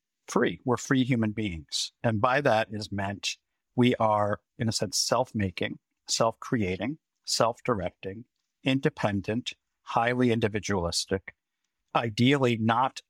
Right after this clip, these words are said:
understanding ourselves as created and therefore living in an order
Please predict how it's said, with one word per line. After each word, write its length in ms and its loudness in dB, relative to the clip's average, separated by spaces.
understanding 680 2
ourselves 580 2
as 320 -2
created 640 2
and 140 4
therefore 320 0
living 380 2
in 100 2
an 100 4
order 480 0